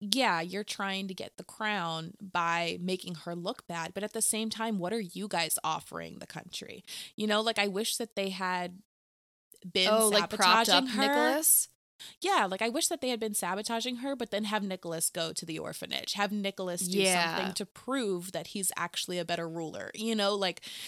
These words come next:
Speaker 1: 'cause they were just kinda sitting back and being like, "Oh, watch this happen," you know? Like, it,
Speaker 2: Yeah.
Speaker 1: you're not really showing that you can rule by making her look bad and not enhancing yourself, you know? Like, you're not
Speaker 2: Yeah.
Speaker 1: proving anything.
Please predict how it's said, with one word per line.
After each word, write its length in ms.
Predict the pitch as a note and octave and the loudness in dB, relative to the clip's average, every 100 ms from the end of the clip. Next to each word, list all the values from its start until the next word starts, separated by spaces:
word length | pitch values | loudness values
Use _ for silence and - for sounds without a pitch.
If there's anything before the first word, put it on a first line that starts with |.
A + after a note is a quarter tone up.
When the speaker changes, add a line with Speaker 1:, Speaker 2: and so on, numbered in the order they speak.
| - - | -14 -4
Speaker 1:
'cause 140 | C#4+ A3+ | 0 4
they 120 | C4+ | 4
were 60 | D#4 | 2
just 160 | G4 | 0
kinda 160 | G4 F#4+ | 0 2
sitting 280 | F4+ F4 D#4 | 2 2 2
back 280 | C#4 D4 G#3+ | 2 2 0
and 120 | G3 | -2
being 200 | F#3+ F#3+ | -2 0
like, 160 | F#3 A3+ | 0 4
"Oh, 180 | G#3 | 4
watch 340 | E3+ F#3 F#3 - | 4 0 0 -2
this 220 | G3 - | 0 0
happen," 440 | D#3+ D3+ - - - | 0 -4 -4 -6 -2
you 120 | A#3 A3 | 2 4
know? 240 | G#3 A3+ | 4 4
Like, 280 | G#3+ G3 - - - - - | 2 2 -2 -14 -14 -14 -6
it, 120 | G3+ | -2
Speaker 2:
Yeah. 180 | F#3 D3 | 2 2
Speaker 1:
you're 280 | G#3 D4 C#4 | 2 0 2
not 320 | D4+ D#4+ B3+ | 4 4 4
really 280 | C#4+ D4+ C4+ | 0 2 2
showing 500 | - C#4+ D#4+ D4+ A#3 | 4 4 4 2 0
that 140 | G#3+ | -2
you 140 | G3+ G#3+ | -4 -4
can 280 | A#3 G3 | -4 -4
rule 600 | F3+ A3 D#4+ F3+ F3+ G3 _ _ _ | -2 0 2 2 2 -2 _ _ _
by 180 | A3 B3 | 0 2
making 320 | A#3+ C4 C4+ | 4 2 0
her 160 | G#3+ G#3+ | 0 0
look 360 | G3+ C#4 - - | 0 -2 -4 -2
bad 300 | E3+ D#3+ F3 | 2 2 2
and 200 | G3+ G#3+ | -2 0
not 220 | A3+ - _ _ _ _ _ | -2 -4 _ _ _ _ _
enhancing 580 | A#3 A3+ C4 C#4 C#4 A3 | 0 4 4 4 2 0
yourself, 680 | F3 F3+ - A#3+ - - - | 0 0 4 4 2 -2 -8
you 160 | A3+ A#3+ | 0 4
know? 300 | A3 G#3+ B3+ | 6 6 6
Like, 320 | B3 G#3+ G3+ - | 4 2 0 -6
you're 300 | - G#3 A3 | -6 0 4
not 180 | F3+ D3+ | 4 4
Speaker 2:
Yeah. 80 | |
Speaker 1:
proving 360 | - C#4 A#3 F#3+ | 2 2 2 2
anything. 560 | D#3+ F3 - F#2 F#2 | 0 -4 -6 -8 -8